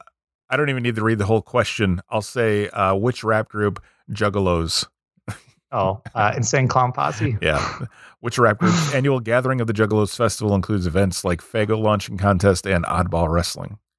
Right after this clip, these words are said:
Speaker 2: That's what I've, uh, taken to when I don't wanna do something. I tell someone, "I'm sorry, I can't attend. I have a, a
Speaker 1: Gather-,
Speaker 2: Juggalo conference, a Juggalo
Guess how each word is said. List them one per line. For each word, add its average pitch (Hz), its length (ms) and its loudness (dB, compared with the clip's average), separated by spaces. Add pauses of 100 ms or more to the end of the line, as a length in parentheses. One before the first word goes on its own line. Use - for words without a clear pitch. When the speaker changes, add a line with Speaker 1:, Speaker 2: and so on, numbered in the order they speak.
(380)
Speaker 2:
That's 156 360 0
what 202 100 -4
I've, 180 200 0
uh, 139 340 0 (140)
taken 160 320 -2
to 135 160 -6
when 117 120 2
I 113 80 2
don't 127 180 2
wanna 117 200 0
do 113 180 0
something. 101 720 0
I 123 100 -4
tell 117 220 2
someone, 107 320 -2
"I'm 107 60 -6
sorry, 180 300 -2
I 160 60 -2
can't 170 260 -8
attend. 147 400 -4
I 123 100 0
have 123 200 0
a, 110 240 -2 (120)
a 123 80 -8
Speaker 1:
Gather-, 120 300 2
Speaker 2:
Juggalo 113 280 0
conference, 117 460 -2 (100)
a 147 40 -8
Juggalo 156 360 0